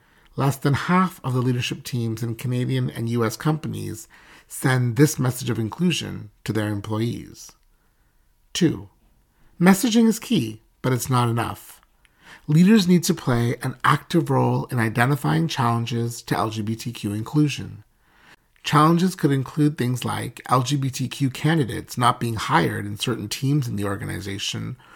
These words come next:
or being hired more into frontline positions than managerial positions,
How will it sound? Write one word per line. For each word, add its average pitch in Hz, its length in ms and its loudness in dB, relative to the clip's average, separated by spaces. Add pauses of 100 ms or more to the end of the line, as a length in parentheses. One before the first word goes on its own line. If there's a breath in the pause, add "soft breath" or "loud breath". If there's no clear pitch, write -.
(200 loud breath)
or 175 120 6
being 185 200 6
hired 170 480 4
more 165 280 6
into 151 260 -2
frontline 156 600 2
positions 110 600 -6
than 123 160 -2
managerial 131 560 2
positions, - 720 -14